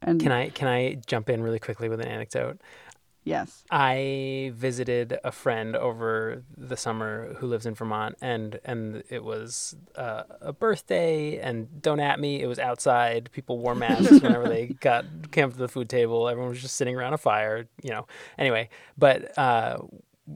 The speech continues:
Speaker 2: I met a friend of hers who wa-,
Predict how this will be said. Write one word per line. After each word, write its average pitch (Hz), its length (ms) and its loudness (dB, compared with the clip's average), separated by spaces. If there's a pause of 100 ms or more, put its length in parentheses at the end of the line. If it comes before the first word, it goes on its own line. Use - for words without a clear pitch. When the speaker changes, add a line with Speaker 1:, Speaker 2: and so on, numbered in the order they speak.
(120)
Speaker 2:
I 139 80 -2
met 147 200 4
a 131 40 6
friend 165 320 2
of 147 80 0
hers 110 520 -6 (680)
who 117 500 -4
wa-, 131 220 -4